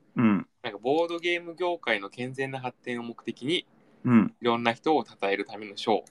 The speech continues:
Speaker 2: らしいですね。
Speaker 1: うん。なんかアカデミー賞のコンセプトを流用したっつってたよ。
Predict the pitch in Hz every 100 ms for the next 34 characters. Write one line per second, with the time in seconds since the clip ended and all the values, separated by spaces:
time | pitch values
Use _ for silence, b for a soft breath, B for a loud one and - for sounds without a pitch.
0 | _ 98 - 95 - - 69 - _ _
1 | _ _ _ _ _ 139 117 - _ _
2 | - 208 104 151 170 185 196 190 190 160
3 | 117 101 92 85 78 - _ _ 110 101
4 | - 107 107 104 - 110 98 98 95 -
5 | 143 - _ _ 104 95 90 90 90 92
6 | 87 - - - -